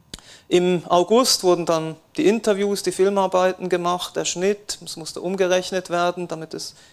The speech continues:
eben in der Dateigröße dem entspricht, äh, was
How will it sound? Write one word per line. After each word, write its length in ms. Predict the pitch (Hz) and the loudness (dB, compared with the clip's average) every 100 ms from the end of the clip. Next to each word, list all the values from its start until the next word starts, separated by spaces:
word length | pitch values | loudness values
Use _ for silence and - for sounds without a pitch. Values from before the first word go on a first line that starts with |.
| _ | _
eben 180 | 151 160 | -12 -8
in 60 | 156 | -4
der 100 | 156 | -2
Dateigröße 1120 | 156 - 170 - 170 175 185 175 180 - 165 | -2 -2 -6 0 2 2 2 4 4 2 -2
dem 200 | 170 180 | -2 -2
entspricht, 680 | 170 - 170 180 - - - - - - _ - | -4 -2 -2 -2 -4 -10 -16 -20 -20 -20 _ -6
äh, 60 | |
was 760 | 160 156 151 170 - - - | -2 0 0 2 2 0 -4